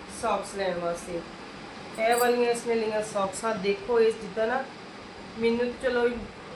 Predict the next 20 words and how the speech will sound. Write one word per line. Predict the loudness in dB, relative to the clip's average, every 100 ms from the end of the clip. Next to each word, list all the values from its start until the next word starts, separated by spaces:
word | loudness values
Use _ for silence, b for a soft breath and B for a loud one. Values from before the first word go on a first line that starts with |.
| -12 -12 -4
ਵਧੀਆ | -4 2 2
ਨਹੀਂ | 2 0
ਲੱਗੀਆਂ, | 0 0 0 -2
ਕਿਉਂਕਿ | -4 -8 -6
ਜੋਕਰਾਂ | 2 4 4 2
ਵਾਂਗ | 4 4 4
ਲੱਗਦੀਆਂ, | 2 2 0 -4
ਜਿੱਦਾਂ | -2 -2
ਜੋਕਰ | 0 -2 0 0
ਹੁੰਦੇ | 0 0 0
ਨਾ, | 2 -2 -4 -12 -14 -10 -4
ਉਹਨਾਂ | 0 0
ਦੇ | 2
ਪਾਇਆ | 4 6 6
ਹੁੰਦਾ | 4 0
ਇੱਦਾਂ | -2 0
ਮਲਟੀ | 0 -2 -4
ਕਲਰ | -4 -2 -2
ਦੇ | -2 -6 -8 -12 -12 -12 -12 -14 -12 -4
ਸੂਟ, | -4 -2